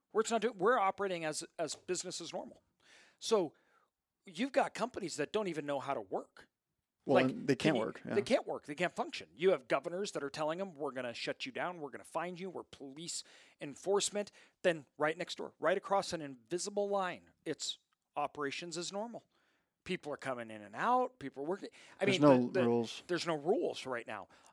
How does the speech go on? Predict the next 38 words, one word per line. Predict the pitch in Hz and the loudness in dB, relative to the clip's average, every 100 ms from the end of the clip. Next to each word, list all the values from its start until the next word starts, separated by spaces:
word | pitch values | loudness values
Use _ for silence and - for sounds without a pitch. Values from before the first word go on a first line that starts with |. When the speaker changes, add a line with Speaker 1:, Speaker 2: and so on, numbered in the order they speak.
| _ | _
Speaker 1:
That | 180 | 2
is | 196 - | 2 0
disastrous, | - 156 - - 160 143 - 117 98 - - | -4 -4 -4 0 0 0 -4 -6 -12 -10 -2
obviously, | 151 135 123 131 | -2 -2 -6 -8
for | 120 131 | -8 -10
an | |
economy. | 113 - 127 101 90 - - - | -10 -6 -6 -8 -16 -20 -20 -4
And | 175 165 - | -2 -2 -4
two, | 262 247 190 - | -4 -4 -6 -10
this | 165 165 - | -2 -2 0
idea, | 175 160 131 - 196 175 | -2 -4 -6 0 2 2
I | |
think | 160 151 139 | 0 -4 -6
that | 170 | -6
people, | - 127 - 139 151 | -6 -10 -4 -4 -4
you | 151 139 | -8 -10
need | 185 185 | -8 -2
to | 165 | -2
understand, | 156 147 - 135 120 107 101 _ - _ | -2 -4 -4 -4 -4 -6 -12 _ -20 _
to | - | -4
our | 139 139 | -2 -2
listeners, | - 131 120 | -4 -8 -4
that, | 135 - _ | -4 -4 _
well, | - 170 | 2 2
we'll | 151 165 | 4 0
just | 151 139 - | -2 -2 0
start | - 143 143 | 0 -2 -4
back | - 113 - | -4 -6 -4
up. | 120 - - _ _ - | -8 -8 -18 _ _ -2
Speaker 2:
It | |
doesn't | 143 160 131 | 6 6 6
work | 139 | 6
that | 127 | 4
Speaker 1:
It | |
Speaker 2:
way. | 180 | 4
Speaker 1:
doesn't | 180 208 156 | 2 0 -2
work | 185 202 - | -2 -2 -4
that | 117 | -12